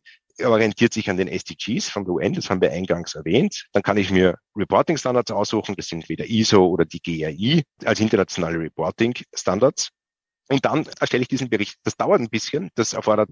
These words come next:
Eigentümerinvolvierung, Managementinvolvierung, Mitarbeiterinvolvierung. Aber da ist auch Social ein ganz, ganz großer Teil davon. Weil was gehört ja zu Social dazu? Ja,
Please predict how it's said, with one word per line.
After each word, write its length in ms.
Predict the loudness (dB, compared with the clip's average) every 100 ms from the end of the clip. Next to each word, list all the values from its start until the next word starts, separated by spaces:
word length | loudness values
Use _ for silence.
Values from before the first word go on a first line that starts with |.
| -2
Eigentümerinvolvierung, 1120 | -2 -2 2 4 4 2 0 0 0 0 0 0
Managementinvolvierung, 1000 | 0 0 0 0 0 -2 -2 -2 -2 0
Mitarbeiterinvolvierung. 1160 | 0 2 2 2 -2 -4 -6 -4 -4 -2 -2 -4 -18 -18 -8
Aber 140 | -2 0
da 160 | 0
ist 120 | 0
auch 160 | -2 -4
Social 380 | -2 -2 -2 -6
ein 100 | -4
ganz, 240 | -4 -4
ganz 240 | -4 -4 -4
großer 300 | -6 -4 0
Teil 160 | 0
davon. 260 | 0 -4 -10 -12 -4
Weil 100 | 2
was 140 | 2 4
gehört 240 | 2 2
ja 80 | -2
zu 80 | -2
Social 340 | -2 -2 -2
dazu? 280 | -4 -4 -10 _ _
Ja, 200 | -2 -2